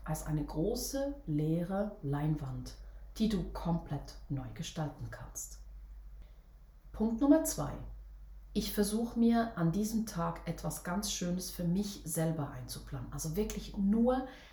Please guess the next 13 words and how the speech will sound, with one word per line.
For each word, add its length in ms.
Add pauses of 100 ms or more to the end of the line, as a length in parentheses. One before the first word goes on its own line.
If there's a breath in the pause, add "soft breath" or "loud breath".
(160 loud breath)
ganz 360
egoistisch 720
für 240
mich. 500 (840 soft breath)
Ich 240
zum 120
Beispiel, 320
damit 260
ich 140
besser 220
damit 340
umgehen 440
kann, 420